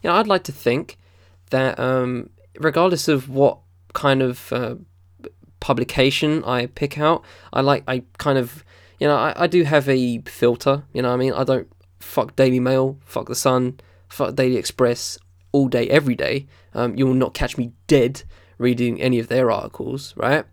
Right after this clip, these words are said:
And that's just, that's just my principle, right? That's just my principle. It doesn't have to be yours. And I feel like that's the point I'm trying to make here. Um, regardless of my own personal media bias, which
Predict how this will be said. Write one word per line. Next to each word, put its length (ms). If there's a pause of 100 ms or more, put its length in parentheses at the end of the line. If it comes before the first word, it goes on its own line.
And 140
that's 140
just, 360
that's 160
just 160
my 120
principle, 560
right? 360
That's 160
just 140
my 120
principle. 480 (240)
It 20
doesn't 180
have 100
to 60
be 60
yours. 540 (840)
And 100
I 80
feel 160
like 160
that's 160
the 80
point 320
I'm 80
trying 220
to 80
make 220
here. 340 (100)
Um, 440 (320)
regardless 480
of 480
my 520
own 280
personal 440
media 280
bias, 440
which 380